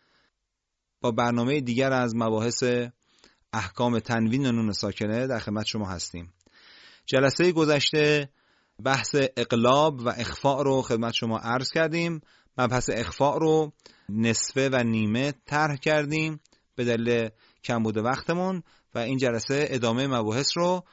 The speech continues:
خدمت شما تقدیم می‌کنیم.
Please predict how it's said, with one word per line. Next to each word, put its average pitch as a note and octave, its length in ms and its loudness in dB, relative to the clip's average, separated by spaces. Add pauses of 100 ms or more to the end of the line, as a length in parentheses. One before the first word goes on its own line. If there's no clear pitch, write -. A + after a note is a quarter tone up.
(120)
خدمت A#2 380 -4
شما B2+ 520 -2 (300)
تقدیم G#2 380 0
می‌کنیم. E2 460 -8